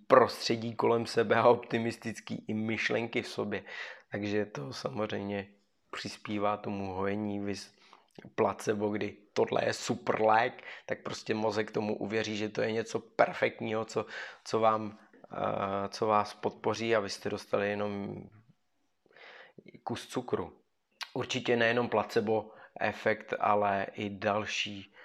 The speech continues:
výzkumy, které se, eh, zabývají tím, eh, jaký hormony v těle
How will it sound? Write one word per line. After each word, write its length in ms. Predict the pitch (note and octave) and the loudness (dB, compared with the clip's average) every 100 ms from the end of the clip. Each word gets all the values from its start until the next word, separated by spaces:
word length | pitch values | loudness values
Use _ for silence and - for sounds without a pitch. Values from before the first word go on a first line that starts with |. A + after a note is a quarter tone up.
| - G2 | -16 -10
výzkumy, 580 | G2 - - G2+ G2+ | -8 -8 -8 -6 -6
které 240 | G2 G2+ F#2+ | -6 -6 -6
se, 260 | - G2 - - - - - _ - | -6 -8 -8 -20 -20 -20 -20 _ -8
eh, 300 | G2+ G2 F#2+ | -6 -6 -4
zabývají 600 | G2 G2+ G2 G2 G2 F#2 | -4 -2 -4 -2 -4 -6
tím, 500 | - G2+ G2+ - - | -8 -6 -6 -8 -12
eh, 320 | - G2+ G2 | -8 -6 -4
jaký 300 | G2 F#2+ - | -6 -8 -10
hormony 480 | F#2 G#2+ G#2 F#2+ G2 | -4 -4 -4 -6 -6
v 120 | - | -8
těle 400 | - G#2+ G2+ G2+ | 0 2 2 -2